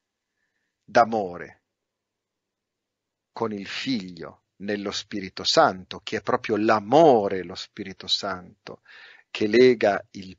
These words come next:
Padre con il Figlio, il Padre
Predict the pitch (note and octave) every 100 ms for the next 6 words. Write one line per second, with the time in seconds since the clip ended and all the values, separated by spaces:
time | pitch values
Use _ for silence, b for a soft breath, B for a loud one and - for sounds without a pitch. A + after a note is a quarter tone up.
0 | - B2 A2 A2 G2+ G2+ _ - G2+ F#2+
1 | F#2 - - F3 A2 G2+ F2 E2+ - F#2+
2 | F#2+ _ B2+ B2+ A#2+ A2+ G#2+